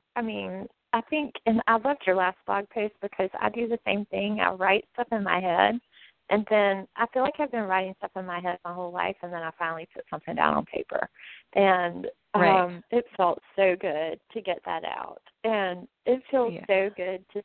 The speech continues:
Speaker 1: speak my truth. And it has felt so good to be on this interview with you. I never, I really thought it was not gonna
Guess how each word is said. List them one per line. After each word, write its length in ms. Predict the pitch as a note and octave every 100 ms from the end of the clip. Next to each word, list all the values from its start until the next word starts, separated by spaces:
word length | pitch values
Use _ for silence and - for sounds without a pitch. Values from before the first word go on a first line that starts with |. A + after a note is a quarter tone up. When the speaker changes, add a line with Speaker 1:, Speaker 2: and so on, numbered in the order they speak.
| -
Speaker 1:
speak 220 | F#3+ - -
my 160 | F3+ F#3+
truth. 320 | A#3+ A#3 B3 - - - -
And 120 | A#3+
it 100 | C4+
has 240 | C#4 G4 - -
felt 260 | C#4+ - -
so 240 | A#3 A3+ A#3
good 280 | A#3 A3+ A3+
to 120 | -
be 180 | A3+ G#3+
on 140 | F#3 F#3
this 140 | F3 -
interview 400 | C4 F#4 A#3 G3
with 140 | E3+ F#3
you. 180 | D#3 D#3+
I 140 | F3+
never, 400 | G3+ G#3+ A3 A3+ - -
I 80 |
really 300 | G3+ A3 C4
thought 240 | A#3+ G#3 F3+
it 80 | -
was 100 | -
not 240 | F#3 F#3+ -
gonna 160 | F3+